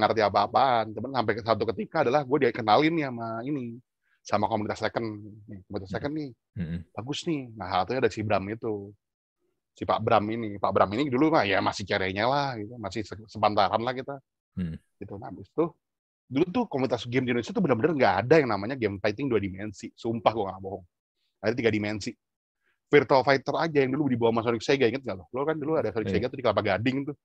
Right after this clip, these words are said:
Speaker 2: Iya, Virtua Fighter
Speaker 1: Itu
Speaker 2: dulu
Speaker 1: aja.
Speaker 2: gue, dulu gue sempet main Sega Saturn ya dulu ya.
Speaker 1: Sega Saturn ya, Sega
Speaker 2: Iya.
Speaker 1: Saturn tuh Virtua Fighter dua kan.
Speaker 2: Hmm.
Speaker 1: Wah, arcade perfect, keren banget tuh, gue inget banget itu.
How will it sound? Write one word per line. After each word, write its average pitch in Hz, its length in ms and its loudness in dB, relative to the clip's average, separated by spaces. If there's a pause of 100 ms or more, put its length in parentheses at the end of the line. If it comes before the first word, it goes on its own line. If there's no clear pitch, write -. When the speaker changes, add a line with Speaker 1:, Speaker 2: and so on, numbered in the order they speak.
(240)
Speaker 2:
Iya, 80 160 0
Virtua 95 320 -2
Fighter 107 260 0
Speaker 1:
Itu 107 80 -6
Speaker 2:
dulu 113 80 4
Speaker 1:
aja. 117 320 6
Speaker 2:
gue, 160 140 -10
dulu 127 260 4
gue 147 80 6
sempet 117 260 -4
main 104 200 0
Sega 90 420 0 (320)
Saturn 165 320 2
ya 117 140 4
dulu 110 180 4
ya. 117 140 8 (400)
Speaker 1:
Sega 135 180 6
Saturn 135 400 10
ya, 104 160 0
Sega 101 140 -2
Speaker 2:
Iya. 110 80 6
Speaker 1:
Saturn 160 180 4
tuh 82 140 -4 (180)
Virtua 127 220 6
Fighter 131 200 6
dua 151 220 10
kan. 120 160 2 (400)
Speaker 2:
Hmm. 92 180 -4
Speaker 1:
Wah, 170 200 10
arcade 127 260 6
perfect, 127 300 2
keren 117 180 2
banget 110 300 0
tuh, 117 160 -2
gue 104 100 2
inget 101 160 0
banget 107 240 -4
itu. 110 120 -12